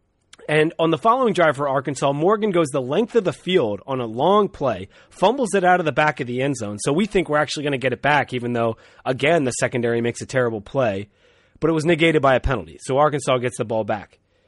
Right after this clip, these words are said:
Well, a few plays later, Shagag comes up with another turnover with the interception, and that leads to a touchdown by Sam Rogers on a sweep catch. And that was after a long play by Cam Phillips on third down where he threw a guy right to the ground with a stiff arm, which was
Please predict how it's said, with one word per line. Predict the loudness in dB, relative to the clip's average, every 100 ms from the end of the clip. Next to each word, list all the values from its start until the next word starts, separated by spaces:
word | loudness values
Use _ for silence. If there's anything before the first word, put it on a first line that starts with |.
| _ _ _ -4
Well, | -2
a | 0
few | 0 2
plays | 2 4
later, | 4 2
Shagag | 0 0 2 4 2
comes | 0 -2 0
up | -2
with | -2
another | -4 -2 0 2 0 -2
turnover | -2 -2 -2 -4 -4 -6 _ _ _
with | -6 -4
the | 0
interception, | 0 0 0 -2 -2 -6 -8 -12 _ _
and | -2 0
that | 2 0
leads | -2 -4 -2
to | -2
a | 0
touchdown | -2 -2 0 0 0
by | -2
Sam | 0 -2 0
Rogers | 0 0 -2 -4
on | -4
a |
sweep | -4 -4 -4 -2
catch. | -2 0 -4 -14 _ _ _ _ _ _ _
And | -4 0
that | 0
was | 2
after | 0 2 0
a |
long | 2 0 0
play | 0 0 2
by | 2 2 2 -4 _ _ -4
Cam | -2 0
Phillips | 2 0 0
on | -4
third | -2 0
down | 2 2 0
where | -2
he | -4
threw | -6 0 2
a | 2
guy | 0
right | 2 0
to | 0
the | -4
ground | 0 0 0
with | -4
a |
stiff | -6 -4 -4
arm, | -8 -12 -14
which | -12
was | -10 -10